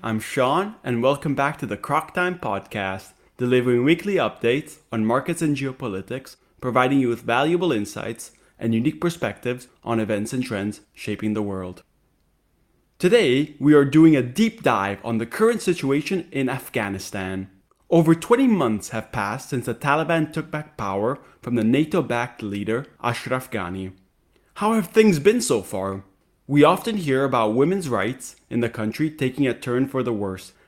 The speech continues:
and widespread hunger. But let's try to look at the Taliban's government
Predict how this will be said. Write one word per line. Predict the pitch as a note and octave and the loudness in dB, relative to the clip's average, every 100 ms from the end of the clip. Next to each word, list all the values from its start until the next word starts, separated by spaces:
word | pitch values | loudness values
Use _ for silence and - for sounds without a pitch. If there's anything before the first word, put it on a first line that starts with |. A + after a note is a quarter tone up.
| _ - | _ 0
and | B2+ D#3+ F3+ | 2 2 0
widespread | - A#2+ B2 C#3 C3+ - B2+ A2 | -4 0 0 0 -4 -2 -2 -2
hunger. | A2 G#2+ F#2 F2+ F#2 _ _ _ _ - | -4 -2 -2 -6 -12 _ _ _ _ 0
But | F3 | 0
let's | A#3+ - | 0 -2
try | - F#3+ | 0 2
to | E3 | 4
look | E3 - | 2 2
at | E3 | -2
the | B2+ | -2
Taliban's | - D3 D3 D3+ C#3+ C3+ | 0 0 2 2 0 0
government | A2+ C3+ D#3 F#3+ | 0 2 2 0